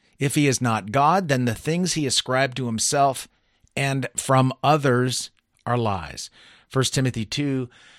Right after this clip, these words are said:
uh, First Timothy two, three to six tells us more about Jesus from Paul's perspective. Paul says this, "This is good,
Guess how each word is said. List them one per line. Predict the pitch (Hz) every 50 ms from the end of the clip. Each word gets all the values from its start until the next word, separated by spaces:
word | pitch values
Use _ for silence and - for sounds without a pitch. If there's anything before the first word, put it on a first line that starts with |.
| _ _ _ _ _ _
uh, | - 123 110 107 104 101 95 92 95 90 92
First | - - 123 127 - -
Timothy | 135 123 117 104 107
two, | 98 - - 139 139 135 120
three | - - - 135 123
to | 117 107
six | - - 175 180 - -
tells | - 143 131 131 120 -
us | 147 - -
more | 170 202 220 226 220 196
about | 156 131 117 110 95
Jesus | 92 107 107 98 90 - 95 98 -
from | - 143 151 135
Paul's | - - 185 185 175 165 -
perspective. | - - 113 - - - - 104 92 - _ - - 78 -
Paul | - 123 123 120
says | - - 117 113 104 -
this, | - 143 120 95 -
"This | - 123 127 120 -
is | 143 139 135
good, | 147 165 196 214 190 123 - -